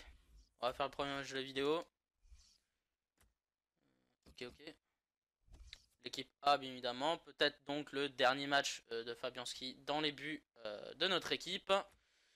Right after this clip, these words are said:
Euh, je vérifie un peu tout. Euh, oui, on y va.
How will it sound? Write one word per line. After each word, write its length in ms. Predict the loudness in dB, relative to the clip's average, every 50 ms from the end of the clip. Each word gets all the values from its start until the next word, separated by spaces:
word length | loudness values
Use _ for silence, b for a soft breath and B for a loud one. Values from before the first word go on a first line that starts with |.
| _ _ _ _ 2 6
Euh, 1120 | 8 10 12 12 12 12 12 12 12 12 10 10 8 4 -2 -2 -4 -4 -4 -4 -4 -4
je 160 | -4 -4 -4
vérifie 560 | -4 -4 -4 -6 -6 -6 -6 -6 -8 -6 -6 -6
un 80 | -6
peu 160 | -6 -6 -8
tout. 560 | -10 -10 -10 -10 -8 -8 -8 -8 -8 -8 -10 -12 _ _ _ _ _ _ _ _ _ _ -14
Euh, 320 | -12 -12 -10 -12 -12 -14 -16 -18 _ _ _ _ _ _ _ _ _ _ _ _ _ _ _ _ _ _ _ _ _ _ _ _ _ _ _ _ _ _ _ _ _ _ _ _ _ _ _ _ _ _ _ _ _ _ _ _ _ _ _ _ _ _ _ _ _ _ _ _ _ _ _ _ _ _ _ _ _ _ _ _ _
oui, 180 | -4 -2 0 0
on 80 | 2 2
y 80 | 0
va. 120 | 0 -2